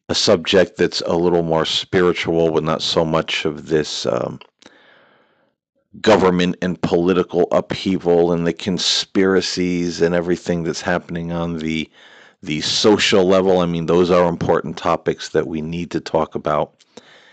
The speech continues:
and try to put them in a certain realistic spiritual perspective, but I don't want this to be a show that continually talks about those subjects.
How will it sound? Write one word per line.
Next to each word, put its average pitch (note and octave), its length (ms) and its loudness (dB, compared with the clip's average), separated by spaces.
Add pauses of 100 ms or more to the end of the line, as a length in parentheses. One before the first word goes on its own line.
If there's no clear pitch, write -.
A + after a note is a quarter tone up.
(240)
and D2+ 260 -6
try E2+ 160 -2
to D#2 100 0
put - 260 -4
them D#2 180 -4
in D2+ 120 -4
a D2 120 -6
certain D#2 600 -4 (540)
realistic D#2+ 760 -4
spiritual D#2 600 -6
perspective, D2 800 -4
but D2 120 -4
I C#2+ 120 -2
don't D2+ 200 -2
want D2+ 200 -6
this D2 200 -4
to - 100 -8
be D2 220 -4
a D2 40 -4
show D2 420 -4
that C#2+ 260 -6 (640)
continually F#2 1040 2 (920)
talks - 360 -2
about D2 340 -4
those C#2 180 -6
subjects. D2 720 -8